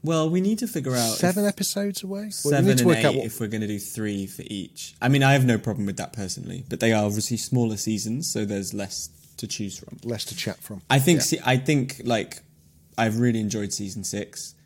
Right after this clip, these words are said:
Speaker 2: Yeah.
Speaker 1: Uh, you
Speaker 2: You're not
Speaker 1: really
Speaker 2: gonna enjoy
Speaker 1: notice a
Speaker 2: season seven.
Speaker 1: change in the show.
Speaker 2: Mm.
Speaker 1: Um, I think in terms of, like, getting more expensive, getting better looking.
Speaker 2: Mm-hmm.
Speaker 1: I think I'm really looking forward to s-, seven and eight,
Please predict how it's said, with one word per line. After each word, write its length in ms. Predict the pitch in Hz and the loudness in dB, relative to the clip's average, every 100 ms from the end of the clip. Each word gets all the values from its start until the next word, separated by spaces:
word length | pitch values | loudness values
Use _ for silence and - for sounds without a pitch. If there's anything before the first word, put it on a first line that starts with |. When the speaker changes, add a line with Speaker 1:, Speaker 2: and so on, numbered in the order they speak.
| _ _ _ _ _ - | _ _ _ _ _ -4
Speaker 2:
Yeah. 180 | 135 131 | -2 0
Speaker 1:
Uh, 400 | 95 95 95 95 _ | -2 -6 -8 -10 _
you 140 | - 113 | -4 0
Speaker 2:
You're 80 | 117 | 4
not 60 | |
Speaker 1:
really 120 | 123 107 | 2 2
Speaker 2:
gonna 140 | 107 | 2
enjoy 120 | 110 | 2
Speaker 1:
notice 160 | 120 113 | 0 0
a 40 | |
Speaker 2:
season 180 | 127 113 | -2 0
seven. 160 | 117 113 | 2 4
Speaker 1:
change 360 | 113 101 92 - - _ - | 4 2 -2 -6 -14 _ -10
in 140 | 104 | -6
the 80 | 98 | -6
show. 380 | 95 104 98 98 - _ _ _ - | -6 -6 -6 -8 -12 _ _ _ -10
Speaker 2:
Mm. 180 | 107 98 | -8 -6
Speaker 1:
Um, 320 | 101 95 98 | -6 -6 -8
I 60 | 104 | -10
think 460 | - 101 98 - - _ _ - | -8 -8 -8 -12 -20 _ _ -8
in 120 | 110 | -6
terms 280 | 101 101 95 | -4 -4 -4
of, 60 | 101 | -4
like, 200 | 98 - | -6 -4
getting 200 | 101 101 | -2 -2
more 140 | 101 | -4
expensive, 540 | - - 143 139 131 | -6 -2 -2 0 0
getting 300 | 131 110 104 101 - | 0 -4 -4 -6 -10
better 240 | 104 - | -10 -8
looking. 560 | 104 127 131 127 120 120 - - - 110 | -4 -4 0 2 2 0 -6 -20 -14 -12
Speaker 2:
Mm-hmm. 180 | 98 | -2
Speaker 1:
I 80 | 120 | 2
think 140 | 131 135 | 2 4
I'm 320 | 127 131 123 | 6 6 6
really 480 | 135 135 113 110 - | 4 4 4 0 -2
looking 300 | 123 110 110 | -4 -4 -6
forward 340 | 101 107 101 92 | -6 -4 -4 -6
to 100 | - | -6
s-, 200 | 95 - | -6 -6
seven 340 | - 110 101 98 | -6 -6 -4 -6
and 100 | 101 | -6
eight, 220 | 92 | -8